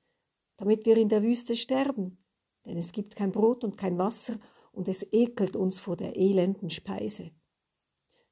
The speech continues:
Da sandte der Herr die Sarafschlangen gegen das Volk,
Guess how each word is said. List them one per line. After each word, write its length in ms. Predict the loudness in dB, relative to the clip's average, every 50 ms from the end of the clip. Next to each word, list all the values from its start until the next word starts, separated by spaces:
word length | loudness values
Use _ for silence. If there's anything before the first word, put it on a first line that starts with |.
| _ _
Da 120 | -6 -6
sandte 400 | -4 -2 -2 -2 0 0 0 4
der 120 | 4 4 4
Herr 300 | 6 4 4 4 2 0
die 140 | -4 -6
Sarafschlangen 1120 | -2 -2 0 0 0 -2 -2 -4 -8 -14 -8 -6 -4 -4 -2 -2 -2 -2 -2 -2 -4 _ _ _
gegen 240 | -6 -4 -2 0 -2
das 160 | 0 -2 -2
Volk, 520 | -6 -4 -2 0 0 0 -2 -6 -20 -20